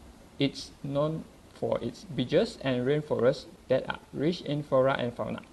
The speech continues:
With the richness of the forest, we do have valuable woods such as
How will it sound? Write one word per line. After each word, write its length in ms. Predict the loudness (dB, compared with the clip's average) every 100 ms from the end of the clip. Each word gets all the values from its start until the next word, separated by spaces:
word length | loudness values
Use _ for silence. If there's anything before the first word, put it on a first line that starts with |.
| -20 -20 -20 -20 -20 -20 -20 -20 -20 -20 -4
With 240 | -2 -2 2
the 240 | 4 4
richness 560 | 0 -2 -2 -2 -2 -4
of 140 | -4 -4 -4
the 120 | -4
forest, 440 | 0 0 0 -2 -16 -20 -20 -20 -10
we 80 | -8
do 220 | -2 0
have 220 | 2 0
valuable 680 | -2 -2 0 0 2 2 2 0 -4
woods 260 | -4 -4 -20 -20
such 340 | -8 -6 -4 -6
as 200 | -10